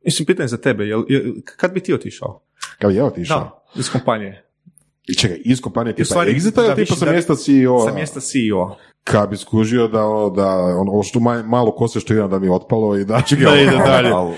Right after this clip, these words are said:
Speaker 3: ali zašto je uopće bitno tebi biti C E O, Voras?
Speaker 2: Ne, ne, ne, pa
Speaker 1: E.
Speaker 2: meni, meni kao, meni
Speaker 3: Aha.
Speaker 2: je bitnije
Speaker 1: Jel
Speaker 2: tipa
Speaker 1: ga
Speaker 2: da
Speaker 1: sad
Speaker 2: kompanija
Speaker 1: smjenjujemo?
Speaker 2: raste.
Speaker 3: Da, pa smjenjujemo ga, pa da. Pa mislim, čemu?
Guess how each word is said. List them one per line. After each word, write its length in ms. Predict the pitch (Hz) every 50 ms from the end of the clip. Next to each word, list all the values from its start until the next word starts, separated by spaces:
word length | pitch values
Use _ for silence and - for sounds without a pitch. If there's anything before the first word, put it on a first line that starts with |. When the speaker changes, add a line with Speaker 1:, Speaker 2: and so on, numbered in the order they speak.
| - -
Speaker 3:
ali 240 | 92 98 98 98
zašto 320 | 90 82 135 160 - - 185
je 20 |
uopće 200 | 170 165 - 135
bitno 500 | 110 120 120 - 95 80 78 73 73 73
tebi 220 | - 92 82 78 73
biti 180 | 69 71 -
C 120 | - - 78
E 120 | 71 67
O, 60 | 64
Voras? 540 | 60 60 62 65 62 58 - - - - -
Speaker 2:
Ne, 100 | - 160
ne, 80 | 226 247
ne, 140 | 220 -
pa 60 | - 190
Speaker 1:
E. 60 | 220
Speaker 2:
meni, 240 | 151 202 220 180 120
meni 220 | 117 127 156 180 160
kao, 220 | - - 123 110 104
meni 220 | 98 95 95 -
Speaker 3:
Aha. 80 | - 92
Speaker 2:
je 100 | 143 117
bitnije 340 | - 127 135 131 - 151
Speaker 1:
Jel 60 | 135 -
Speaker 2:
tipa 80 | 135 127
Speaker 1:
ga 40 | 117
Speaker 2:
da 80 | 123
Speaker 1:
sad 100 | 110 113 -
Speaker 2:
kompanija 240 | - - - 120 120
Speaker 1:
smjenjujemo? 200 | 123 117 104 98
Speaker 2:
raste. 320 | 90 82 85 85 - - -
Speaker 3:
Da, 160 | 104 139 127
pa 120 | - 90
smjenjujemo 440 | - - 135 156 190 156 90 73 67
ga, 120 | 64 65 64
pa 100 | 73 80
da. 280 | 92 110 98 62 - - -
Pa 80 | - 82
mislim, 220 | 95 90 107 95
čemu? 300 | - 170 175 160 - -